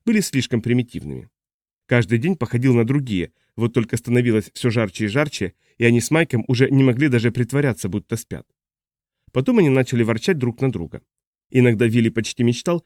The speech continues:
чтобы возникли какие-нибудь проблемы. Сегодня то, о чём он почти мечтал, может исполниться. Сегодня они доберутся до перевала Миссии и Ливерморской долины. Ночью всё менялось. Когда спускались сумерки,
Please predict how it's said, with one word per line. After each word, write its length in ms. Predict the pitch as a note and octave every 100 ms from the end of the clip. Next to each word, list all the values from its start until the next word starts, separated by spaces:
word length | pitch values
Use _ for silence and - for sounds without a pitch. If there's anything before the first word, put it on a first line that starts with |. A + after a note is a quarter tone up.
| _
чтобы 280 | - A#2 A2+
возникли 420 | A#2 B2 D#3 B2+
какие-нибудь 580 | - A#2 - A2+ G#2+ G#2+
проблемы. 480 | B2+ A#2+ E2+ D2 C#2 _ _ _ _ _ _ _ _
Сегодня 360 | - F3+ G3+ B2
то, 140 | C3
о 60 | A#2+
чём 200 | A#2+ A#2
он 80 |
почти 320 | A2+ A2 - A2+
мечтал, 400 | G#2+ - F3+ -
может 320 | B2+ A2 G#2+
исполниться. 640 | B2 - F2 D#2+ - - - _ _ _ _
Сегодня 360 | - A#2 A2
они 160 | A2+ A#2
доберутся 500 | A2 A2+ C3+ C3 A2
до 140 | A2+
перевала 400 | A#2 B2+ A#2+ A2
Миссии 420 | G#2+ D3 - G#2 - -
и 80 | F3
Ливерморской 680 | C#3+ B2+ A#2 A2+ G#2 -
долины. 380 | G2 A2 D#2+ C2+ - _ _ _ _ _ -
Ночью 300 | C3 F#3+ A3+
всё 160 | -
менялось. 500 | B2 A#2 E2+ C2+ - - _ _ -
Когда 280 | A#2 A#2
спускались 460 | G#2+ A#2+ - G#2+ G#2
сумерки, 480 | - E3+ A#2+ G#2